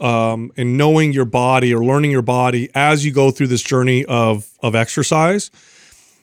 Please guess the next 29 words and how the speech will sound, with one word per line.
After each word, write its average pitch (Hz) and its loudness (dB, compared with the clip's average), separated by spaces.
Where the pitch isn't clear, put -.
And 147 0
I 180 4
think 190 -2
you 175 0
learn 156 0
better 151 2
and 127 -8
faster 139 2
when 139 0
you 147 2
can 151 -4
stay 156 2
in 143 -2
a 127 2
focused 151 0
modality 127 2
for 117 0
a 135 -4
few 139 -2
weeks 127 -2
versus 170 0
mixing 156 0
it 131 0
all 117 0
up. 107 -2
You 160 0
also 226 2
can - 0
experience 160 0